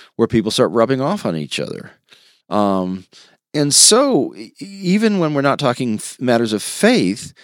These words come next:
some of the most significant things that happen to us, friendships and even marriages, don't happen because we decide,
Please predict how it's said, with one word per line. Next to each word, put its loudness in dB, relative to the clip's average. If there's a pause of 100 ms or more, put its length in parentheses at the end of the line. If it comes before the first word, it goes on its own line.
(340)
some 4
of 4
the 0
most 2
significant 2
things 0
that 2
happen -6
to 2
us, -4 (420)
friendships 0 (340)
and -2
even -2
marriages, 0 (560)
don't 2
happen 0
because -2
we -2
decide, -2